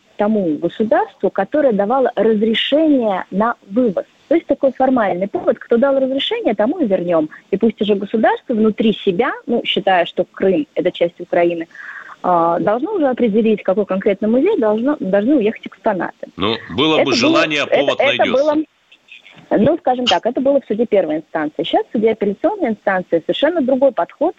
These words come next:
Speaker 1: избран, э, судом. А, суд теперь говорит о следующем, что он так же, как и ранее,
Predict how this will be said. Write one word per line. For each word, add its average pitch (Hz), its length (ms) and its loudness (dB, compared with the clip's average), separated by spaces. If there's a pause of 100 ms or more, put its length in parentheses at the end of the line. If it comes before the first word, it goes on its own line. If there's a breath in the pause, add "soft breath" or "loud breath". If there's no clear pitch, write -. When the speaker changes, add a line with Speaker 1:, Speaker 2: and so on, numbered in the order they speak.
Speaker 1:
избран, 226 460 -2 (180)
э, 175 240 2
судом. 180 320 0 (680 loud breath)
А, 170 280 2
суд 359 200 0
теперь 285 440 2
говорит 208 340 -2
о 240 80 2
следующем, 156 480 -2
что - 160 -2
он 240 180 0
так 226 280 0
же, 185 60 -10
как - 200 -2
и 254 60 2
ранее, 170 500 -2